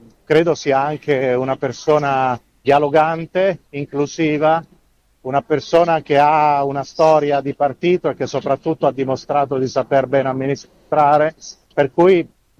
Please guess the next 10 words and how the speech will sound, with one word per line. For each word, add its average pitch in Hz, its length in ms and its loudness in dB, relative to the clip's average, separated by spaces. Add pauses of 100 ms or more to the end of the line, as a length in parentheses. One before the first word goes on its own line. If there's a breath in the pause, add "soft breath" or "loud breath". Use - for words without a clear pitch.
(320)
ritengo 165 520 0
che 151 140 0
possa 151 400 0
essere 151 480 -2
al 147 180 -4
momento 156 540 0
tra 139 160 2
i 139 140 0
nomi 139 360 -2
che 127 240 0